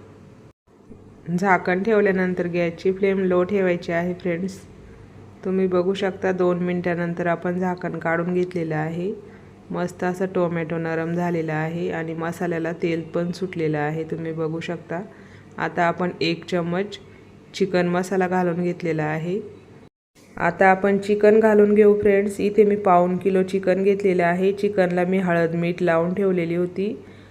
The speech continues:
आणि त्यामध्ये दोन मोठी मोठी बटाटी पण कट करून घातलेली आहे.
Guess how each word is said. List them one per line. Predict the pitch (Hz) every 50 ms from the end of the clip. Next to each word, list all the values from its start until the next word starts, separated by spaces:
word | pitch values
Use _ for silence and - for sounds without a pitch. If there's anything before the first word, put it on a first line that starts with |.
| - - -
आणि | - 170 170 175 175
त्यामध्ये | 175 180 180 175 180 185 190 196 196
दोन | 180 190 180 180 175
मोठी | 175 180 185 190 190 202
मोठी | 196 185 190 190 202
बटाटी | 190 175 180 170 170 170 165 156 175 175
पण | 180 180 180 180
कट | 185 - 185 180 180
करून | 180 - 175 175 180 185 190
घातलेली | 190 185 180 190 185 160 156 156 156
आहे. | 160 160 160 165 180 185